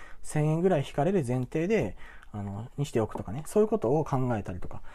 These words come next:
だからメルカリで物一つ売るだけでもマーケティングの勉強になります。はい。だから、あの、マーケティングをゼロから学びたい人っていうのは、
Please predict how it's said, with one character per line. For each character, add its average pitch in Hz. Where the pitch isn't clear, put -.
だ -
か 160
ら 127
メ 165
ル 214
カ 233
リ 247
で 240
物 247
一 190
つ -
売 170
る 185
だ 185
け 185
で 208
も 233
マ 156
ー 151
ケ -
テ 143
ィ -
ン -
グ 202
の 165
勉 117
強 107
に 131
な 101
り 101
ま 117
す。 -
は 135
い。 95
だ 170
か 151
ら、 147
あ 120
の、 120
マ 170
ー 196
ケ -
テ 208
ィ 202
ン 202
グ 202
を 151
ゼ 160
ロ 170
か 120
ら 147
学 151
び 170
た 107
い 101
人 -
っ -
て -
い 156
う -
の 180
は、 226